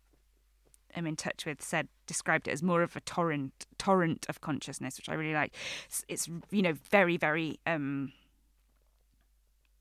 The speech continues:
very unforgiving, I would say, and, and four or five page length sentences,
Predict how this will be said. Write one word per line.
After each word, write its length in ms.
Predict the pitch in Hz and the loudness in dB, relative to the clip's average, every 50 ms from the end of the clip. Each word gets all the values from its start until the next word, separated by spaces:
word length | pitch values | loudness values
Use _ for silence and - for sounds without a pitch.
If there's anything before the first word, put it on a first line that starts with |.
| _ _ _ _ _ _ _ _ _ _ _ _ _ _ _ _ _ _ _ _ _ _ _ _ _ _ _ _ _ _ - - | _ _ _ _ _ _ _ _ _ _ _ _ _ _ _ _ _ _ _ _ _ _ _ _ _ _ _ _ _ _ -16 -8
very 200 | - 226 226 233 - | -2 0 0 2 2
unforgiving, 720 | - 208 190 - 175 - 208 196 - 156 165 170 160 151 - | 2 2 0 0 0 2 2 2 2 0 -2 -2 -2 -2 -2
I 100 | - 170 | -2 -2
would 140 | 160 170 - | -2 -4 -6
say, 520 | - - 175 147 139 143 147 156 160 - - _ - | -6 -4 -4 -4 -4 -4 -4 -4 -4 -6 -8 _ -8
and, 140 | - 147 143 - | -6 -6 -6 -6
and 160 | - 156 147 - - _ _ - _ - - - _ _ - - _ _ _ _ _ _ _ _ - _ _ | -8 -8 -8 -10 -12 _ _ -20 _ -20 -20 -20 _ _ -20 -20 _ _ _ _ _ _ _ _ -20 _ _
four 220 | - 214 190 180 170 | 0 0 2 2 2
or 40 | |
five 380 | 175 - - 175 170 170 175 165 _ _ _ _ _ _ _ _ _ _ _ _ _ _ | 0 2 2 4 4 4 2 -2 _ _ _ _ _ _ _ _ _ _ _ _ _ _
page 400 | - - 180 160 160 156 - - | -10 -6 -4 -4 -4 -4 -4 -4
length 380 | 156 165 165 123 - - - - | -4 -2 -4 -4 -6 -12 -16 -12
sentences, 960 | - - 165 165 143 - - 147 - - - - - 139 135 - - - - | -8 -6 -6 -6 -6 -8 -10 -10 -10 -10 -8 -8 -8 -8 -8 -8 -10 -10 -10